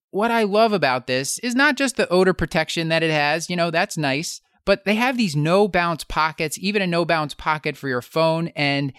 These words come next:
if you've ever worn, like, the traditional mesh shorts and tried to put your phone in there and you're trying to run or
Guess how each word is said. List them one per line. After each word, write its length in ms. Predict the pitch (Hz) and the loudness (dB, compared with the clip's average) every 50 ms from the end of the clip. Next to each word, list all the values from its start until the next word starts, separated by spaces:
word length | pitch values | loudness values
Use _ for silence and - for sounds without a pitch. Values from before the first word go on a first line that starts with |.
| - - _ _ _ - | -20 -20 _ _ _ -6
if 140 | 180 - | -4 -2
you've 140 | 208 214 214 | -2 -2 0
ever 180 | 247 269 269 233 | 0 2 2 2
worn, 320 | 208 202 202 208 208 202 | 2 2 2 2 2 2
like, 220 | 180 170 156 151 - | 2 0 0 0 -2
the 100 | 151 147 | -6 -6
traditional 600 | - - 156 143 170 175 - 185 170 165 156 151 | -4 -4 -4 -2 -2 -2 -2 -2 0 0 0 0
mesh 240 | 147 151 156 160 | 0 0 -2 -2
shorts 360 | - - 160 156 151 151 - - | -4 -4 -2 -2 -2 -2 -4 -6
and 100 | 135 127 | -8 -4
tried 180 | - 156 151 | -2 -2 -2
to 60 | 147 | -2
put 160 | - - 160 - | -4 -8 -6 -6
your 100 | 143 135 | -8 -6
phone 300 | - - 151 151 151 147 | -2 0 0 2 2 0
in 140 | 147 147 | 0 0
there 360 | 147 143 143 139 139 139 135 - _ _ _ _ _ - | 0 0 0 2 0 0 -2 -4 _ _ _ _ _ -2
and 140 | 151 151 | 0 0
you're 80 | 143 143 | 0 0
trying 280 | 131 - 165 156 151 147 | 0 0 0 0 0 0
to 60 | 139 | -2
run 400 | 135 135 147 147 147 143 143 143 | -2 0 0 2 2 2 2 2
or 220 | 139 127 123 - | 0 0 -2 -4